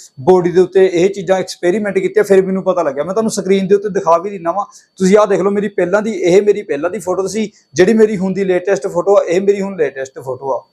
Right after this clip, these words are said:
ਮਤਲਬ ਪੱਚੀ, ਪੱਚੀ, ਛੱਬੀ, ਛੱਬੀ ਕਿਲੋ ਵੀ ਬੋਡੀ weight ਘਟਾਇਆ ਵਾ। ਸੋ ਮੈਂ ਇਸ ਕਰਕੇ ਮੈਂ ਤੁਹਾਨੂੰ ਉਹ ਗੱਲਾਂ ਦੱਸਾਂਗਾ ਜਿਹੜੀ ਮੈਂ ਆਪਣੀ ਬੋਡੀ ਦੇ ਉੱਤੇ ਖੁਦ ਐਕਸਪੈਰੀਮੈਂਟ ਕੀਤੀਆਂ ਹੋਣਗੀਆਂ।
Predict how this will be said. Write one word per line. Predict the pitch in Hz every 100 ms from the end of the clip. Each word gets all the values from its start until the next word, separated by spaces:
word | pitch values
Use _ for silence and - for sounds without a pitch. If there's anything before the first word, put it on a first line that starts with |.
| _ _ -
ਮਤਲਬ | 185 214 226
ਪੱਚੀ, | 196 -
ਪੱਚੀ, | 226 226 233
ਛੱਬੀ, | 220 185 190
ਛੱਬੀ | 196 170 190
ਕਿਲੋ | 196 180
ਵੀ | 196 220
ਬੋਡੀ | 175 175 175
weight | 185 190 226
ਘਟਾਇਆ | - 208 170
ਵਾ। | 143 113 - _ _
ਸੋ | - 220
ਮੈਂ | 226
ਇਸ | 214 -
ਕਰਕੇ | 214 208
ਮੈਂ | 220 208
ਤੁਹਾਨੂੰ | 233 226
ਉਹ | 202 208
ਗੱਲਾਂ | 208 196
ਦੱਸਾਂਗਾ | 160 156 196 220
ਜਿਹੜੀ | 185 185 208
ਮੈਂ | 208 208 - _ -
ਆਪਣੀ | 180 175 208
ਬੋਡੀ | 170 180 165
ਦੇ |
ਉੱਤੇ | 180 196
ਖੁਦ | 202 196 208
ਐਕਸਪੈਰੀਮੈਂਟ | 202 - 170 208 196 180
ਕੀਤੀਆਂ | 156 - 143
ਹੋਣਗੀਆਂ। | 127 135 135